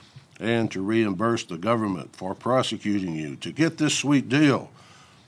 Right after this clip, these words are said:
you must give up every name, every video, every recording, and every witness to every rape you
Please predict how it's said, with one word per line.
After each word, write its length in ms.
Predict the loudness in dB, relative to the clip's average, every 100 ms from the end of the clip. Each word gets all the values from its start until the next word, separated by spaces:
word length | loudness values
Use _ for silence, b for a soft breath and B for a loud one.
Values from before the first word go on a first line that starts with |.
| b
you 200 | -2 0
must 380 | 4 6 6 4
give 220 | 2 6
up 180 | 4 6
every 320 | 4 6 8
name, 480 | 8 8 8 4 0
every 260 | -2 0 2
video, 560 | 4 6 6 4 0
every 260 | -4 -4 -4
recording, 680 | -6 -4 2 4 4 0 -6
and 220 | -10 -4
every 380 | 0 0 0 0
witness 400 | 0 0 0 -4
to 160 | -6 -2
every 380 | -2 0 -4
rape 400 | -2 0 0 0
you 380 | 4 4 4 0